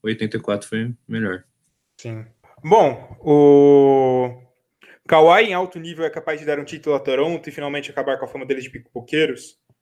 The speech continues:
Speaker 1: Sim.
Speaker 2: Sim. Só nessa temporada que não, eu acho ainda. Mas pode.
Speaker 1: Ou, ou quem sabe. Ou quem sabe nessa temporada.
Speaker 2: Quem sabe, né? A gente nunca sabe disso, né? Kyrie consegue título para Boston junto a Tatum e Hayward? Não.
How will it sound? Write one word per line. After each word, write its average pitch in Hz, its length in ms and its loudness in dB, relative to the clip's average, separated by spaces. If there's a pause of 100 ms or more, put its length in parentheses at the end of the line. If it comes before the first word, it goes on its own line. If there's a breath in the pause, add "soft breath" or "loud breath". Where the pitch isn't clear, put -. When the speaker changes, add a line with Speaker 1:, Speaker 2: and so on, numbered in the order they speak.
(600)
Speaker 1:
Sim. - 400 0
Speaker 2:
Sim. - 80 -20 (480)
Só - 400 0
nessa 190 240 0
temporada 175 400 0
que 175 100 -12
não, 117 220 -10
eu 104 100 -10
acho 101 260 -14
ainda. 107 300 -20 (300)
Mas 139 160 -6
pode. 113 420 4
Speaker 1:
Ou, 165 160 2 (260)
ou 110 140 0
quem 92 180 -4
sabe. 78 540 -6 (100)
Ou 110 160 -2
quem 87 200 -4
sabe 80 320 -4
nessa 78 260 -8
temporada. - 640 -10 (240)
Speaker 2:
Quem 160 160 -2
sabe, 117 320 0
né? 117 60 -6
A 120 120 -6
gente 131 200 -12
nunca 160 180 -6
sabe 120 300 -6
disso, 117 320 -12
né? 113 160 -12 (680 loud breath)
Kyrie 202 360 4
consegue 208 520 0
título 160 420 -8
para 143 180 -2
Boston 131 340 -4
junto 139 240 -8
a 123 60 -4
Tatum 147 400 -6
e 120 40 -10
Hayward? 131 640 -8 (720)
Não. 156 480 2